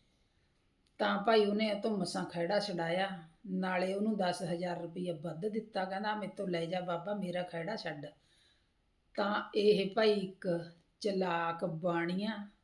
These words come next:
ਤੇ ਜਿਹਨੂੰ ਸਿੱਧਾ ਸਾਦਾ ਜੱਟ ਸਮਝਦਾ ਤੀ, ਪੇਂਡੂ ਭੋਲਾ ਭੰਡਾਰਾ ਹੁੰਦੇ ਨੇ ਕਹਿੰਦਾ, ਉਹਦੀ ਕਹਾਣੀ ਹੈ। ਮੈਨੂੰ ਆਸ ਹੈ ਤੁਹਾਨੂੰ ਪਸੰਦ ਆਈ ਹੋਊਗੀ।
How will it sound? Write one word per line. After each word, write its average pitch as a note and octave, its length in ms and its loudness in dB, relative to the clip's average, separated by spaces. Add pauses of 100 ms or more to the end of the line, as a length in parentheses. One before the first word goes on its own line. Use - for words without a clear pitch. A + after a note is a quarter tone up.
(220)
ਤੇ F3 120 -6
ਜਿਹਨੂੰ G3+ 240 0
ਸਿੱਧਾ G3 400 0
ਸਾਦਾ G#3+ 340 2
ਜੱਟ F#3 320 2
ਸਮਝਦਾ G3 520 -2
ਤੀ, G3+ 200 -6 (160)
ਪੇਂਡੂ F#3 400 -2
ਭੋਲਾ A3+ 300 2
ਭੰਡਾਰਾ G3+ 480 0
ਹੁੰਦੇ F3 320 -2
ਨੇ E3+ 120 -2
ਕਹਿੰਦਾ, F#3 420 -6 (960)
ਉਹਦੀ G3+ 240 0
ਕਹਾਣੀ A3 520 2
ਹੈ। G#3+ 60 -2
ਮੈਨੂੰ G#3 280 2
ਆਸ F#3 220 0
ਹੈ G3 40 6
ਤੁਹਾਨੂੰ G3 240 0
ਪਸੰਦ F3 420 0
ਆਈ G3+ 160 4
ਹੋਊਗੀ। G#3+ 560 2